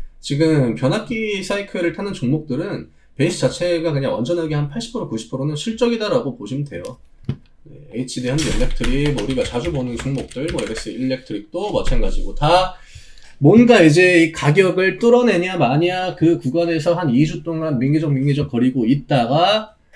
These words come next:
이제 어제 오늘 캔들로 가시적인 그 움직임을 보여준 거거든요. 그래서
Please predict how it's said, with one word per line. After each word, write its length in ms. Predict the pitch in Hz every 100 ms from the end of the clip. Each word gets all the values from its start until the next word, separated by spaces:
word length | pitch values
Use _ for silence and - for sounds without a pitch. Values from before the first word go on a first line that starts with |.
| - -
이제 400 | 113 104 98 90 -
어제 260 | 127 175
오늘 320 | 226 156 139 127
캔들로 640 | 175 180 117 110 143 - _ _ _
가시적인 720 | 120 156 170 196 170 151 127
그 100 | 117
움직임을 640 | 110 131 151 147 127 135 - - -
보여준 520 | 139 151 127 - 131
거거든요. 340 | 147 165 117 95 - - - - - - -
그래서 180 | 139